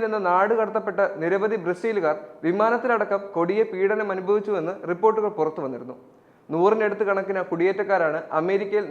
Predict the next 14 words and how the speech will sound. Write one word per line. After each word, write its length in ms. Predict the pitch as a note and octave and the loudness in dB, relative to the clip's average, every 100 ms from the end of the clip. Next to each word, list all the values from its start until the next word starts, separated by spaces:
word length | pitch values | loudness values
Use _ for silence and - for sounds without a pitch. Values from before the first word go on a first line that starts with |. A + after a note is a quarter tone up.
| E3 | 0
നാട് 200 | E3+ G3+ | 2 0
കടത്തതിനെ 360 | G#3 G3+ G3+ G#3 | -2 -2 -4 -4
തുടർന്ന് 360 | G3+ D#3+ D#3 E3+ | -2 -2 -2 -4
ബ്രസീലിലെത്തിയത്. 720 | D#3+ D#3+ G3+ F3 B2+ B2 B2 C3+ - - _ _ - | -4 -4 -4 -4 -6 -8 -10 -12 -18 -20 _ _ 2
സംഭവത്തിൽ 420 | G3+ A3+ C4+ C4+ B3+ | 4 6 4 2 0
ബ്രസീൽ 300 | G3 G3 A#3+ B3 A#3+ | 0 0 -2 -2 -2
സർക്കാർ 260 | G3 F#3 F3+ D3+ | 0 0 0 0
അമേരിക്കയുടെ 460 | E3+ G#3 A3 G#3 G#3+ | 0 2 0 0 0
വിശദീകരണം 640 | F#3 G#3 G3+ G#3 G3 G#3 - D3 | -2 -4 -2 0 0 -2 -4 0
ആവശ്യപ്പെടുകയും 580 | F3+ G3 F3+ D#3+ C#3 C3 | 0 0 -4 -4 -4 -6
ചെയ്തു. 200 | C3+ C3 - - _ - | -10 -12 -16 -20 _ -2
കുടിയേറ്റക്കാരോട് 680 | E3 G3 G#3 G#3 A3 A3+ | 4 6 4 2 4 4
കാണിച്ച 300 | A3+ G#3+ G#3+ | 2 2 0
പെരുമാറ്റം 580 | G#3+ G#3 G3 G#3 F#3+ F#3+ | 0 2 2 2 0 -2